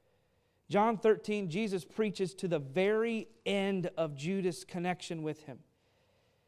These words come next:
Judas may have been fearing. Can you imagine being Judas sitting in that moment? <laughs> Where Jesus says, "I know one of you." And remember, it says at the beginning of the chapter, verse two, that he already had in his heart what he was gonna do.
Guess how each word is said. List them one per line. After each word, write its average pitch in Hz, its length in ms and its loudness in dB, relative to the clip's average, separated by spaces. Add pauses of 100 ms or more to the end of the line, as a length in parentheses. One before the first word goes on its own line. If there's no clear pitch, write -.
(380)
Judas 196 400 0
may 233 140 0
have 208 80 0
been 170 120 -2
fearing. 208 360 -4
Can 262 120 -4
you 330 40 2
imagine 180 320 -2
being 151 260 -8
Judas 131 300 -10
sitting 147 380 -8
in 131 160 -14
that 127 360 -12
moment? 131 320 -16 (340)
<laughs> 165 80 -10 (880)
Where 147 100 -8
Jesus 156 240 -6
says, 131 280 -8
"I 156 200 -4
know 117 260 -10 (1200)
one 156 160 -8
of 139 80 -10
you." 139 140 -10
And 151 80 -8
remember, 214 280 -2
it 135 100 -4
says 185 160 -2
at 165 80 -4
the 156 40 -10
beginning 170 280 -2
of 156 60 -4
the - 40 -12
chapter, 208 260 -4
verse 147 240 -4
two, 220 220 -8
that 151 220 -4
he 170 160 -4
already 175 440 4
had 170 140 0
in 156 80 -6
his 143 100 -10
heart 190 280 -4
what 147 80 -8
he 143 80 -8
was 135 80 -12
gonna 139 160 -12
do. 180 280 -6